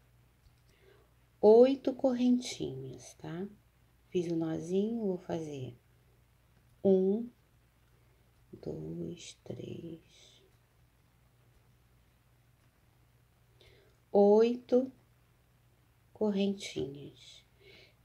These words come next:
Fiz as oito correntinhas. Vou fazer, vou segurar aqui, ó, na última correntinha, vou fazer mais uma correntinha e vou vir aqui onde tá meu dedo, ó.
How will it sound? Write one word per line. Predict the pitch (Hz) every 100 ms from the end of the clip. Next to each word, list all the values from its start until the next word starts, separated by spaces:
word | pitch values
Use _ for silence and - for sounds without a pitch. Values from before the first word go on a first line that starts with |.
| -
Fiz | 254 269
as | 233 170
oito | 151 -
correntinhas. | - 156 151 156 - - 220 180 147 147 - - - - - - - - - _ _ _ _ _ _ _ _ _ _ _ _ _
Vou | 165
fazer, | - 165 156 151 156 -
vou | 165
segurar | 160 175 175 175
aqui, | 170 - - 214
ó, | 208 160 165
na | 160 156
última | 165 202 208 190
correntinha, | 185 175 175 175 - 175 180 190
vou | 180
fazer | - 165
mais | 170 160 156
uma | 190 233 247
correntinha | 226 208 196 - 190 190 208 247 247 - - - - _
e | 190
vou | 190 190
vir | 190 208
aqui | 285 - -
onde | 220 214 -
tá | 214
meu | 208 196
dedo, | 175 156 151
ó. | -